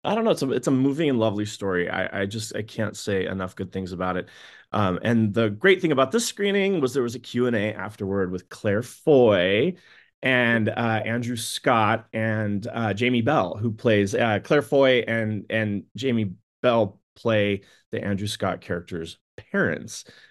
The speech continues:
which is very interesting. Um, but yeah, it was, it was great. It was fun to, to get to hear from them. Um, all, you know, obviously Claire Foy, I mean, God, you know, Queen, ah,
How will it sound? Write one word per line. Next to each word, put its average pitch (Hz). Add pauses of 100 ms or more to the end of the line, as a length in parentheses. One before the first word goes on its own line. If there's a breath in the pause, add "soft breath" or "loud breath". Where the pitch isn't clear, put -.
(160 loud breath)
which 107
is 90
very 87
interesting. 90
Um, 113 (480 soft breath)
but 147
yeah, 180
it -
was, 151
it 160
was 160
great. 160
It 113
was 113
fun 127
to, 113
to 123
get 117
to 107
hear 113
from 110
them. 101
Um, 95
all, - (220)
you 120
know, 92
obviously 107
Claire 107
Foy, 101
I 78
mean, 82
God, 87 (240)
you 87
know, 85 (340)
Queen, 170
ah, 135